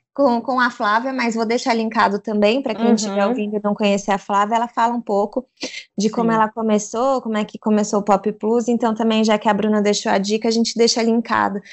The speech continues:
Speaker 1: aqui no site, no corpo da pauta, pra quem estiver nos ouvindo e quiser conhecer a Flávia, até poder ir no Pop Plus. <laughs>
Speaker 2: Isso,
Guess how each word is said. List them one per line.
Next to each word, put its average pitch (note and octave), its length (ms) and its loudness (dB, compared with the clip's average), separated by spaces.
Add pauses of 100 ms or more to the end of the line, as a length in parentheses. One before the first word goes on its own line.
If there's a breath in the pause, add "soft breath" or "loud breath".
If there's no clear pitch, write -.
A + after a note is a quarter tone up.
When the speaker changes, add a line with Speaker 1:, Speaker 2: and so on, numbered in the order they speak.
(320 loud breath)
Speaker 1:
aqui G3+ 360 -2
no A3 100 0
site, A3 540 -2
no A#3+ 120 0
corpo A3 320 -4
da G#3+ 200 2
pauta, G3 500 -4
pra G#3 160 -2
quem G#3+ 200 0
estiver G#3+ 320 0
nos G#3+ 180 -2
ouvindo G#3+ 380 0
e G#3+ 60 0
quiser G#3+ 300 0
conhecer G#3 560 0
a G3+ 80 2
Flávia, G3+ 800 -2 (260 soft breath)
até A#3 400 0
poder A#3 440 -2
ir A3+ 40 0
no A3+ 140 0
Pop A#3 240 0
Plus. - 520 0
<laughs> - 480 -4
Speaker 2:
Isso, F#3 600 2